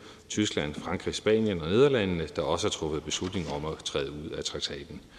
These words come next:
E U-kommissionen har også fremsat forslag om, at E U skal træde ud. Det vil, øh, det vil alt andet lige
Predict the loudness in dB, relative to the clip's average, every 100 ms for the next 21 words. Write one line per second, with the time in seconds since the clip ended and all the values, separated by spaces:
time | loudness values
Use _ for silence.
0 | -18 -18 -18 -8 4 6 4 2 -4 2
1 | 2 2 0 2 2 2 -2 -4 -2 -2
2 | 0 -2 0 0 0 0 0 0 -2 -4
3 | -6 -6 -4 -4 -6 -8 -14 -18 -20 -20
4 | -20 -18 -18 0 6 6 6 2 -4 -10
5 | -4 -2 0 6 8 8 6 6 6 4
6 | 4